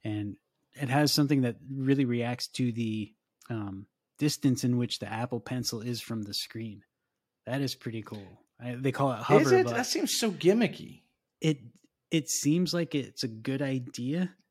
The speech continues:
Speaker 1: until you start drawing a lot on it, maybe. And I'm assuming, 'cause I don't have an iPad with an Apple Pencil, but I'm assuming you would have to disable that feature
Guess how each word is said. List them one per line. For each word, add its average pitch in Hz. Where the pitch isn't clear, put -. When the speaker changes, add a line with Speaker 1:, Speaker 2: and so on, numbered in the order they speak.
Speaker 1:
until 135
you 127
start 123
drawing 117
a 143
lot 156
on 170
it, 160
maybe. 170
And 135
I'm 156
assuming, 147
'cause 113
I 123
don't 113
have 117
an 110
iPad 107
with 110
an 104
Apple 101
Pencil, 110
but 104
I'm 123
assuming 135
you 127
would 123
have 139
to 135
disable 120
that 107
feature 110